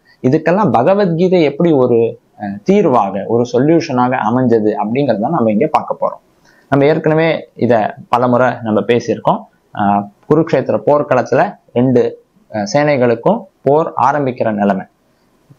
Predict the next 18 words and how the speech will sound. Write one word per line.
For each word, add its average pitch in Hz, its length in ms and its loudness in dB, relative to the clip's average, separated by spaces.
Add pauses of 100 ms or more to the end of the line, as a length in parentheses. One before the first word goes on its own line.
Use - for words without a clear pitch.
(140)
இந்த 120 160 4
ரெண்டு 160 640 2
போர் 160 580 2 (160)
சேனை, 151 520 0
ரெ-, 131 200 0
இருதரப்பு 156 480 2
சேனைகள் 143 800 -2
இருக்கும், 131 680 0
ஆஹ், 113 200 0
போர் 165 220 2
வீரர்களுக்கு 127 680 0
இடையே 139 320 2
என்ன 135 260 2
உறவுன்னு 135 360 0
கேட்டா 123 220 -2
எல்லாருமே 135 400 0
cousin 139 380 0
brothers, 110 500 -2